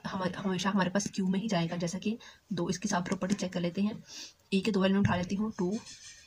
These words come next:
and four, Q का एक एलिमेंट ले, ले लेती हूँ one over three, ठीक है। तो ये answer क्या आ जाएगा? two,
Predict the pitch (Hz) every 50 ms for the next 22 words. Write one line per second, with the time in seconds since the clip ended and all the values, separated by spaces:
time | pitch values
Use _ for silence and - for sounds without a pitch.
0 | - - - 170 170 180 190 226 - - - - - - - 175 170 180 202 -
1 | - - - - - - - 208 202 202 208 214 202 196 202 180 190 196 196 185
2 | 170 170 175 - 175 170 175 180 175 - 196 202 214 190 170 175 175 175 175 202
3 | 233 - - - - - - - 180 185 214 - _ _ - - 202 196 254 254
4 | - - - - - - 202 190 190 190 180 175 180 202 190 - 196 180 175 170
5 | 180 180 190 214 254 - - - _ _ _ _ _ - 190 196